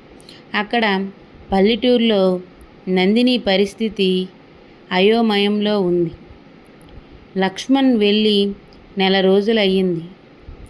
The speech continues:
ఇంతవరకు ఫోన్ చెయ్యలేదు. అసలు లక్ష్మణ్కి నేను గుర్తున్నానా అని ఆలోచిస్తూ సరిగ్గా తినక, నిద్రపోక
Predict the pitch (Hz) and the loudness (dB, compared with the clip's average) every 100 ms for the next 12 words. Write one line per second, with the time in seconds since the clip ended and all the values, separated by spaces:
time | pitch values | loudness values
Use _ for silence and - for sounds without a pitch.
0 | - 196 196 214 196 208 220 233 208 202 | -6 -4 -2 -2 0 -2 0 0 0 -6
1 | - - - - - - 202 208 226 208 | -18 -20 -20 -20 -20 -4 0 2 0 -2
2 | 202 - - - - 196 196 208 196 165 | -6 -14 -20 -14 -2 2 2 2 0 -2
3 | 170 - - - - - 208 208 262 233 | -6 -14 -20 -20 -20 -10 -8 -2 0 2
4 | 196 180 - - - - 190 185 - 247 | 0 -4 -14 -20 -20 -6 -4 -4 -2 -2
5 | 262 226 208 190 190 - - - - - | 0 0 -2 -2 -8 -20 -20 -20 -20 -8
6 | 214 220 208 185 175 - 240 240 214 196 | -2 0 2 0 -2 -4 0 0 0 0
7 | 190 208 220 - - - 196 196 190 185 | -2 -4 -12 -18 -18 -6 -2 0 0 0
8 | 202 226 226 208 - - 233 226 165 - | 0 0 -2 -4 -4 -4 0 0 -4 -12
9 | - - - - - 202 202 214 202 214 | -20 -20 -20 -20 -8 -2 0 -2 -2 -2
10 | 208 202 - - - 202 220 214 220 208 | -2 -6 -14 -20 -4 0 0 -2 -2 -2
11 | 202 202 - - - 196 180 226 233 233 | -2 -6 -18 -20 -8 -4 -2 -2 0 0
12 | 214 214 196 190 | -2 -2 -2 -2